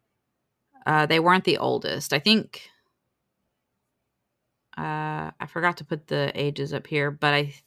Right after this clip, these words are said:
think Emma Jean, as far as the, the order that they were born, that's definitely not how it worked, 'cause Mary Adelaide was three, Judith Charlene was eleven or ten months, and I think Emma Jean was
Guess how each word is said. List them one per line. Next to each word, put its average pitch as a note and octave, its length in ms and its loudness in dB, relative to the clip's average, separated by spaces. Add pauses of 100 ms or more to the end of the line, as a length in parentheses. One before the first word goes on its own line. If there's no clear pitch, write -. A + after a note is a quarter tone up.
think F3+ 640 0 (1700)
Emma F#3 280 2
Jean, D3+ 800 0 (800)
as D3 120 -4
far G3 200 10
as D#3+ 220 6
the, C#3+ 300 4
the C#3 120 -2
order D3 360 2
that C#3 180 -2
they C3 200 2
were A#2+ 120 -4
born, C3 640 -4 (220)
that's - 180 -2
definitely C3 280 -2
not B2 160 -4
how - 180 -2
it - 80 -8
worked, - 400 -10
'cause C#3 340 -4
Mary E3 240 2
Adelaide D3 400 6
was B2+ 200 -6
three, E3 680 0
Judith C#3+ 320 -4
Charlene C3+ 560 -2
was B2+ 360 -6
eleven C3 520 -4
or D3 160 0
ten C#3+ 240 -4
months, E3 500 -2 (520)
and D#3 80 -2
I C#3+ 40 -2
think C#3 180 -4
Emma F3+ 160 2
Jean D#3 260 0
was C3+ 160 -4